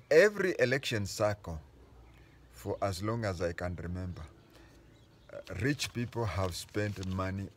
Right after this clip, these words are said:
on coalitions or candidates with the belief that once the government or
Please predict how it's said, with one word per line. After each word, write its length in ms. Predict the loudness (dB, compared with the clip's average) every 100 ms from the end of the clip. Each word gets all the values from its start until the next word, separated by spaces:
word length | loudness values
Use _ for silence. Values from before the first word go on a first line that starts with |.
| -10 -6
on 240 | -4 -6
coalitions 760 | -6 -6 -4 -4 -4 -4 -6 -6
or 100 | -10 -6
candidates 720 | -2 0 -2 -6 -8 -12 -14 -16 -20 -20 -20 -20 -20 -20 -6
with 140 | -2 2
the 100 | 2
belief 640 | 2 2 2 2 0 0
that 400 | 0 -2 -10 -16 -18 -20 -20 -20 -20 -20 -20 -20 -20 -16 2
once 840 | 4 6 2 -6 -6 -8 -10 -12 -18 -8
the 140 | -2 2
government 480 | 4 4 0 -4 -4
or 480 | -4 -2 -2 -2